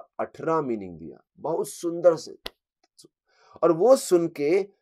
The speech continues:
सार्वभौम भट्टाचार्य इतने प्रसन्नचित हुए, बोलते हैं, "नम्रता से, पूर्ण रूप से शरणागत हो गए और चैतन्य महाप्रभु के चरणों में समर्पण कर दिया।"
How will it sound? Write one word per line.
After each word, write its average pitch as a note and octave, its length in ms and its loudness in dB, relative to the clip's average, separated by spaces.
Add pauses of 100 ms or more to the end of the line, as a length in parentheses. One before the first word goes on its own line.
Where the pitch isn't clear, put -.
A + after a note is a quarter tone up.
(140)
सार्वभौम F3+ 960 6
भट्टाचार्य D#3 800 0
इतने C3+ 640 0
प्रसन्नचित D3+ 840 -6
हुए, C3+ 440 -6 (260)
बोलते C#3+ 300 -4
हैं, D3+ 160 0
"नम्रता C#3+ 680 2
से, C#3+ 280 -4
पूर्ण D#3+ 480 -2
रूप C#3+ 240 -2
से D3+ 180 -8
शरणागत C3 760 0
हो A#2 180 -4
गए B2 140 -4
और A#2 160 -2
चैतन्य A2+ 460 -6
महाप्रभु G#2+ 540 -10
के G#2+ 180 -12
चरणों G2 400 -10
में F#2+ 240 -12 (840)
समर्पण G2 600 -8
कर F2 220 -12
दिया।" A#1+ 280 -20